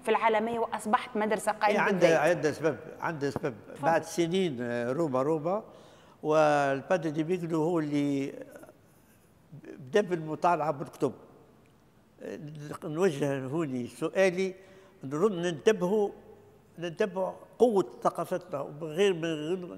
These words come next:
Speaker 2: لا دعوة ولا غير. إذا كان ما نع-، ما، ما نتمسكوش، يعني، بالأسس متاع ثقافتنا وعلومنا، احنا رانا غلطين.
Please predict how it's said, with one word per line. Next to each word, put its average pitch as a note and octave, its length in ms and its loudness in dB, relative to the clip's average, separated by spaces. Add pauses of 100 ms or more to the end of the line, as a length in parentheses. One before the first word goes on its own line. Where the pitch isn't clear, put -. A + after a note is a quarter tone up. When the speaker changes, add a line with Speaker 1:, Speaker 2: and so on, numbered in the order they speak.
Speaker 2:
لا D#3 140 -2
دعوة F3 280 0
ولا D#3 200 0
غير. C3+ 120 -8 (460)
إذا E3 180 4
كان F#3+ 180 2
ما F3+ 100 0
نع-، F#3 240 -4
ما، E3+ 280 -6 (140)
ما E3 140 -8
نتمسكوش، - 640 -6 (440)
يعني، E3 320 -4
بالأسس E3+ 720 -2 (320)
متاع D3+ 200 -6
ثقافتنا E3+ 640 -6
وعلومنا، E3 680 -2
احنا F3+ 320 -6 (340)
رانا F3+ 500 -2
غلطين. C3 480 -2